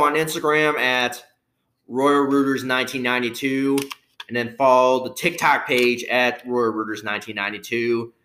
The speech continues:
And then follow our Pinterest page. Well, we might get rid of that too. We're not really using it as much. Uh, yeah. And then follow the show on Spotify, Apple, Google, Breaker, Overcast,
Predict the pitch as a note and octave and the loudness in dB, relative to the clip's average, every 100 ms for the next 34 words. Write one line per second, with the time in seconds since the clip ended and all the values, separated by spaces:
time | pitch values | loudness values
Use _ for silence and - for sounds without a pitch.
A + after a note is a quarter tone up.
0 | _ _ _ - A2+ A2+ A2+ A2+ A2 G#2+ | _ _ _ -10 -4 -4 2 4 6 6
1 | - C3+ A#2+ B2 A2 B2 A#2 A#2 A2 G2+ | 4 0 -4 -4 -2 2 2 2 -2 -4
2 | G#2+ G#2+ G2 F#2 F#2 F#2+ F#2+ F#2 - G2+ | -4 -4 -4 -4 -4 -4 -2 -2 -4 -8
3 | G2 G2 F2+ F2+ F2+ F#2 F#2+ F#2 F#2+ F#2 | -8 -8 -8 -8 -10 -8 -10 -10 -10 -10
4 | F2+ F#2+ F#2 F#2 - F#2+ G2 F2 _ _ | -10 -12 -10 -10 -14 -14 -12 -14 _ _
5 | _ _ _ _ - B1+ _ _ _ - | _ _ _ _ -20 -20 _ _ _ -2
6 | B2 B2 C3 C3 B2+ B2 - C3+ C3 B2 | 0 2 4 4 4 2 2 4 4 2
7 | A#2 - D3 D3+ C#3+ B2+ A#2 G#2 F#2 - | 0 2 6 6 4 2 2 2 0 0
8 | B2+ C#3+ B2 A2 G#2 - C#3+ C#3 B2+ G#2 | 2 2 0 -2 -2 -4 -2 0 0 -2
9 | - - A#2 C3+ C#3 B2 A2+ A2 A#2 C3+ | -4 -6 0 2 2 0 0 0 0 0
10 | C#3 C3 A#2 G#2+ G2 | 2 0 0 0 0